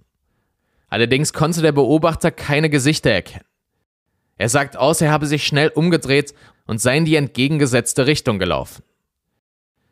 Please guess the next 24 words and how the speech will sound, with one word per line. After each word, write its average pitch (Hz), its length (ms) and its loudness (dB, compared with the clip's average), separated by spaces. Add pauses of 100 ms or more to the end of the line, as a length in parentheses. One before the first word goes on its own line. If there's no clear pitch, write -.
(140)
Die 95 80 -8
beiden 120 260 -2
Männer 143 200 2
hätten 156 220 -2
zwar 139 220 2
ruhig 135 340 0
und 127 120 -4
zielstrebig 160 680 -4
gewirkt, 143 420 0 (320)
ihm 147 200 2
aber 165 180 4
auch 156 140 0
ein 143 120 0
schlechtes 143 480 0
Gefühl 175 360 0
gegeben. 92 440 -6 (1500)
Die 107 80 -6
beiden 143 360 0
Täter 151 420 -2
können 127 240 -6
an 131 140 -2
diesem 156 280 0
Abend 127 280 -2
entkommen. 120 440 -2